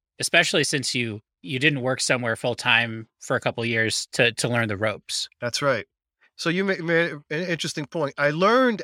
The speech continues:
Speaker 2: after I launched a business that I had done it the wrong way. Uh, uh, the, the thing I was supposed to do was get some years of experience either in-house, that is working for a, for a company, right, on their in-house marketing team,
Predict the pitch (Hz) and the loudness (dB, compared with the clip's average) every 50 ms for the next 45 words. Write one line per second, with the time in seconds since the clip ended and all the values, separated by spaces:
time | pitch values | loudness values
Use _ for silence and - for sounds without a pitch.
0 | - - 160 190 233 247 233 - - 202 165 135 120 120 - - 131 127 135 135 | -2 2 4 6 4 4 2 -2 -2 0 0 0 -2 -4 -4 -4 -4 -2 0 0
1 | 131 120 - 131 107 - 127 120 117 139 123 - 131 135 139 143 143 131 123 156 | -2 -2 -4 -6 -6 -6 -6 -6 -6 -8 -8 -2 0 2 2 2 0 0 2 4
2 | 147 156 156 143 - - 139 127 135 135 135 127 131 135 143 127 107 101 104 107 | 4 4 4 0 -2 -4 -2 0 2 2 2 2 2 2 2 2 2 0 -2 -6
3 | - - 123 127 117 127 131 131 135 123 - 131 127 117 - 139 170 160 143 123 | -6 -6 -4 -4 -2 -4 -4 -6 -6 -8 -8 -8 -8 -6 -6 -4 -2 -2 -2 -2
4 | - - - - 139 - - 190 202 226 - - - 135 - 135 123 120 117 113 | -2 -4 -6 -6 -4 0 2 2 2 2 -2 -6 -8 -8 -4 -4 -4 -4 -4 -8
5 | _ _ _ _ _ _ _ _ _ - 123 135 135 - - - 165 156 - - | _ _ _ _ _ _ _ _ _ -10 -6 -6 -6 -4 0 0 0 0 0 -2
6 | 156 131 139 139 156 165 165 151 131 143 135 131 - - - - 151 147 147 139 | -2 -2 -2 0 0 0 0 0 -2 -6 -6 -6 -6 -8 -6 -4 -2 -2 -2 -2
7 | 135 123 - - 151 147 147 143 143 - - 202 214 226 185 170 156 147 151 165 | -2 -4 -4 0 2 2 2 2 0 0 0 0 2 2 4 4 4 4 2 0
8 | - - 143 139 139 - - 147 143 - - 139 123 - 135 135 - 151 147 151 | -2 -4 -4 -4 -4 -4 -4 -4 -4 -2 -4 -8 -6 -6 -6 -6 -4 -2 -2 -2
9 | 151 - _ _ _ _ _ _ _ - 180 - - 214 208 196 - - 131 104 | -4 -6 _ _ _ _ _ _ _ -4 -4 -2 2 4 4 4 2 0 -8 -14
10 | 82 - _ _ - 117 113 117 107 _ _ - 123 135 135 139 156 - 165 160 | -16 -18 _ _ -10 -8 -8 -8 -8 _ _ -10 -8 -6 -6 -6 -6 -4 -4 -4
11 | 170 165 160 156 147 - - 139 135 127 - 135 123 - 143 135 | -2 0 0 0 0 0 -2 -4 -4 -4 -6 -8 -8 -6 -6 -8